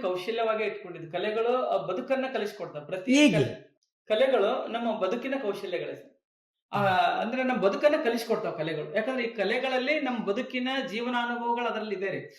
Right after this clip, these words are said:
Speaker 1: ಅದನ್ನ ನಾವು ಹುಡುಕ್ಬೇಕು. ಈ ಕಲೆಗಳೊಂದಿಗೆ ಅದನ್ನ ಹುಡುಕ್ತಾ ಇದ್ದಾಗ, ಆ, ನನಗೆ ಅದನ್ನ ಕಂಡುಕೊಂಡಿರೋದು ಅಂದ್ರೆ ನನ್ನ ಬದುಕಿನ ಕೌಶಲ್ಯವಾಗಿ ಅದನ್ನ ನಾನು ತಗೊಂಡಿದ್ದೇನೆ ರೀ.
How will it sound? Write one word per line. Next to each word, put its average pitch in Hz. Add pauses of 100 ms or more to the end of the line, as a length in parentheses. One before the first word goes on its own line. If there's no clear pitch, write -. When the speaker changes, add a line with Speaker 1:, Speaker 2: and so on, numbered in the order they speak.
(120)
Speaker 1:
ಅದನ್ನ 285
ನಾವು 277
ಹುಡುಕ್ಬೇಕು. 208 (220)
ಈ 214
ಕಲೆಗಳೊಂದಿಗೆ 277
ಅದನ್ನ 247
ಹುಡುಕ್ತಾ 240
ಇದ್ದಾಗ, 226 (500)
ಆ, 202
ನನಗೆ 240
ಅದನ್ನ 254
ಕಂಡುಕೊಂಡಿರೋದು 190
ಅಂದ್ರೆ 214
ನನ್ನ 220 (180)
ಬದುಕಿನ -
ಕೌಶಲ್ಯವಾಗಿ 220
ಅದನ್ನ 208
ನಾನು 180
ತಗೊಂಡಿದ್ದೇನೆ 143
ರೀ. -